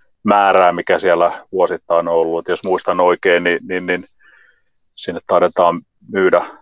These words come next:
päivälupia noin viidentuhannen luokkaa syksyn, syksyn aikana niinku metsästykseen ja kalastukseen. Et, et, tota, senkin näkökulmasta jo pelkästään, että laskee, kattoo, osaa arvioida hehtaarimäärät ja sitten laskee ne päivät, niin,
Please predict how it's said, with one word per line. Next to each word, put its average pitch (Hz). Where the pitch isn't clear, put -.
päivälupia 87
noin 87
viidentuhannen 85
luokkaa 85
syksyn, 85
syksyn 90
aikana 85
niinku 85
metsästykseen -
ja 87
kalastukseen. 90
Et, -
et, -
tota, -
senkin 95
näkökulmasta 90
jo 87
pelkästään, 85
että 85
laskee, 85
kattoo, 85
osaa 87
arvioida 87
hehtaarimäärät 87
ja 85
sitten 85
laskee 87
ne 87
päivät, 85
niin, 87